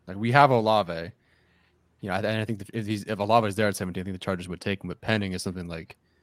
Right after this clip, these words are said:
Chargers second guess themselves. Eagles don't take him. We get him at nineteen anyway.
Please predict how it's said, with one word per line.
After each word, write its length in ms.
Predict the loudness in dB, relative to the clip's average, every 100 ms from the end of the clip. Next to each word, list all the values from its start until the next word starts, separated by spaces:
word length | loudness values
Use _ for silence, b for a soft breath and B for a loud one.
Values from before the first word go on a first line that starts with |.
| _ _ _
Chargers 300 | -2 -2 -2
second 220 | -4 -4 2
guess 200 | 2 2
themselves. 600 | -2 0 0 0 -2 -4
Eagles 260 | -4 -2 -2
don't 140 | -4
take 220 | -4 -6
him. 160 | -6 -8
We 80 | -4
get 140 | -2
him 80 | -2
at 60 |
nineteen 300 | -4 -6 -6
anyway. 420 | -6 -6 -6 -6